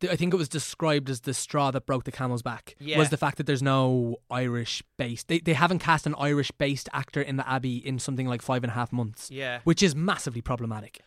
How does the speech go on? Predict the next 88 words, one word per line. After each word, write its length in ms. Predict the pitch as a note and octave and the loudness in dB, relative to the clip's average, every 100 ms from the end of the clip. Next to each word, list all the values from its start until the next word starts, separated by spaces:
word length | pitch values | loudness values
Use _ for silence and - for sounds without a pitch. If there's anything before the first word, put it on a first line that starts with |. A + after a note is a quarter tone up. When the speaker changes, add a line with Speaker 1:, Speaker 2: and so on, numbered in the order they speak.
| _ - | _ -8
Speaker 2:
It 100 | C4+ | -6
is, 220 | D#4+ B3 | -4 -6
but 200 | D#3 A3 - | -8 -8 -4
I 80 | |
mean, 220 | G3+ G#3+ G3+ | -4 -4 -6
unfortunately, 560 | D#3+ A3 A#3+ - D3+ C#3+ | -8 -8 -8 -10 -10 -10
it's 160 | C#3+ | -12
because 680 | - D3 D3+ C#3 A#2 - - _ _ | -12 -10 -8 -8 -10 -16 -18 _ _
we're, 220 | C#3 C#3 G#2+ | -10 -10 -10
we're 200 | B2+ C#3 | -14 -14
not 120 | D3+ | -12
getting 160 | - - | -14 -8
seen 280 | D#3+ G3+ D#3 | -6 -6 -6
unless 300 | D3+ C#3+ - | -8 -8 -10
we 100 | C#3 | -8
do 120 | F3+ | -6
go 140 | D#3+ D3+ | -6 -6
over 160 | D3+ | -4
there. 180 | D3 C3+ | -4 -6
Do 60 | C#3+ | -6
you 60 | |
know 80 | D#3+ | -6
what 80 | D#3+ | -6
I 20 | |
mean? 200 | E3+ D3+ | -6 -8
I 60 | C#3+ | -4
mean, 120 | C#3 | -2
Speaker 1:
Mm. 120 | F#3+ - | -2 -4
Speaker 2:
I, 80 | |
I, 40 | F3+ | -8
I 40 | F3+ | -8
was 140 | F3 | -10
seen 180 | G3 E3 | -12 -12
for, 380 | D#3 C#3+ B2+ B2+ | -8 -6 -6 -6
um, 280 | B2 A#2+ | -8 -10
You 80 | A#2+ | -12
Never 180 | C3 A#2+ | -12 -12
Can 120 | A#2 | -14
Tell 140 | A2+ A#2+ | -14 -14
a 40 | |
few 140 | A#2 A#2+ | -14 -14
years 200 | B2 A#2 | -14 -12
back, 260 | A#2 A2 A#2 | -14 -14 -16
and, 300 | A2+ A2+ A2+ | -16 -16 -14
uh, 200 | A2 G#2+ | -14 -10
that 140 | A#2 A#2+ | -12 -12
was 100 | - | -14
kind 140 | A#2 | -14
of 60 | A2+ | -12
the 120 | A#2+ | -12
only 220 | A#2+ A2+ | -12 -12
audition 300 | A2+ A2 A2+ | -14 -14 -16
I 40 | |
had 120 | G#2 - | -18 -18
for 60 | |
the 120 | A2 A2 | -16 -14
Abbey. 200 | G#2+ A2+ | -14 -14
But, 160 | A#2 D#3+ | -4 2
Speaker 1:
Oh, 40 | |
Speaker 2:
like, 60 | F#3 | 4
Speaker 1:
yeah, 80 | |
I've 120 | E3+ F3 | 4 4
never 220 | F3+ F#3+ | 4 2
auditioned. 460 | C3 B2 - A2+ | 0 -2 -6 -6
A-, 200 | - E3+ | 2 2
as 100 | E3+ | 4
someone 200 | - D#3 | 2 0
based 340 | C#3 D#3+ - - | 2 -2 -2 -4
in, 240 | B2+ A2+ D3+ | -4 -4 -8
Speaker 2:
As 140 | D3 | -10
someone 160 | E3 C#3+ | -4 2
Speaker 1:
in 20 | |
Speaker 2:
based 120 | D#3 | 2
Speaker 1:
Dublin 160 | D3 C#3+ | 2 2
with, 160 | C#3+ | 2
like, 160 | D3+ B2+ | 2 0
one 140 | C#3 | 0
of 80 | C#3 | 2
the 80 | C3 | 0
best 300 | A#2+ C3 - | -2 -6 -4
agents 360 | B2 C#3 C#3+ C3 | -4 0 0 0
in 100 | C#3 | 0
Dublin, 280 | C#3 C3 B2 | 0 0 -2
and 140 | B2 | -2
he's, 140 | B2 A#2+ | -4 -4
like, 180 | A#2 | -6
worked 260 | B2 C#3 - | -2 -2 -2
in 220 | B2+ A#2+ | -4 -4